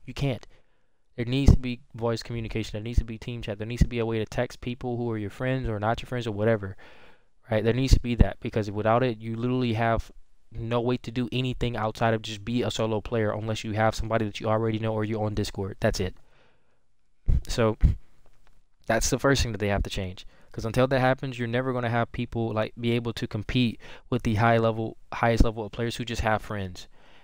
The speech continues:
and they have this little circle built around them, right? And they're just getting better because they're playing with each other and they're learning stuff together, and that,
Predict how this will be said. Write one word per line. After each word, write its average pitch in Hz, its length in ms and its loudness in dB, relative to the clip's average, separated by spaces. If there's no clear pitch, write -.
and 101 480 -2
they 123 120 2
have 110 200 6
this 110 200 -2
little 113 160 -4
circle 113 340 -2
built 104 220 -4
around 98 300 0
them, 92 220 -8
right? 101 300 0
And 101 380 -2
they're 123 120 2
just 117 200 -4
getting 120 200 2
better 113 200 4
because 113 240 -2
they're 104 120 0
playing 117 380 -2
with 110 140 -6
each - 120 -10
other 104 220 0
and 104 140 -4
they're 101 100 0
learning 110 360 -2
stuff 107 200 -2
together, 107 400 2
and 101 140 -2
that, 107 180 2